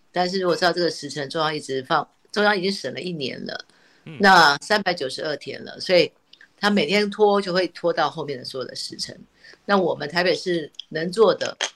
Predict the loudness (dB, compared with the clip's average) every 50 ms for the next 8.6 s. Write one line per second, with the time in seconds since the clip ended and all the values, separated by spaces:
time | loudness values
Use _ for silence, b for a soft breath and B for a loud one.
0 | _ _ _ _ _ 0 0 0 2 2 2 2 2 0 0 -4 -10 -14 _ _
1 | _ _ _ _ -16 -8 -4 -4 -4 -4 -2 -2 -2 -2 -4 -4 -6 -8 -10 -12
2 | _ _ _ _ _ _ _ _ _ _ _ _ _ _ _ -20 _ _ _ -20
3 | -16 -10 -6 -2 -2 -2 0 -2 -2 -2 -2 -2 -2 -2 -4 -6 -6 -6 -10 -10
4 | -10 -8 -10 -10 -12 -12 -14 -12 -10 -8 -8 -10 -10 -12 -10 -6 -4 -2 0 2
5 | 4 4 6 4 4 2 0 B B B B B B B B B _ _ _ _
6 | _ -4 -2 0 0 2 4 4 4 4 4 0 0 -2 -2 -2 0 0 -2 -2
7 | -4 -6 -10 -10 -10 -8 -2 -2 -2 0 0 -2 -4 -4 -6 -10 -14 _ _ _
8 | _ -2 0 2 4 4 4 2 0 -4 -8 -6